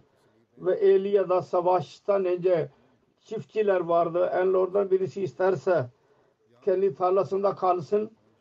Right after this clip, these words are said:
Eliya vatandaşı gibi, e, cizye verecek. Romalılar ile birlikte gitmek isteyen gitsin.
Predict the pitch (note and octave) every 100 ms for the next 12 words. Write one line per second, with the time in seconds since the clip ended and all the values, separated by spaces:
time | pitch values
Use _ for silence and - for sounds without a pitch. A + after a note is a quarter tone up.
0 | _ _ _ _ _ _ _ _ - -
1 | - F#3+ F3+ G3+ G3+ F#3+ F3+ F3 F#3+ F#3
2 | F3+ G3 F3 F#3 G3 G3 - - E3 -
3 | G3+ - - - - - E3 F#3 G3 G#3+
4 | F#3+ E3+ D#3+ D3+ D3+ F#3 G3+ G3+ G3+ F#3+
5 | F3+ F#3+ F#3 F#3 F#3 F#3 - G3 F#3 F#3
6 | F#3+ F#3+ F3 F#3+ G3 F#3 F#3+ D3+ - D#3+